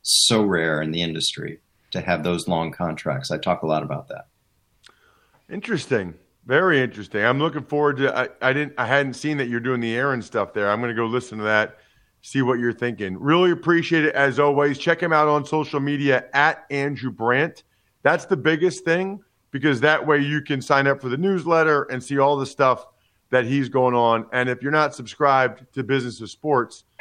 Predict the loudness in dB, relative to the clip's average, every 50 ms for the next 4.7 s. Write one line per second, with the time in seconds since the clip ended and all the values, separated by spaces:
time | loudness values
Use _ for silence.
0 | -16 -14 -14 -8 -2 -2 0 0 0 0 0 0 -2 -2 -2 -2 -2 -2 -4 -6
1 | -10 -14 _ _ _ -10 -4 -2 0 0 0 -2 -2 -8 -12 -16 -18 _ _ _
2 | _ _ _ _ _ -4 -2 0 0 0 0 -2 -2 -2 0 0 0 2 2 0
3 | 0 2 2 2 2 2 2 2 2 2 4 2 2 2 2 2 2 0 -4 -10
4 | _ _ _ 0 2 4 4 4 6 6 6 4 2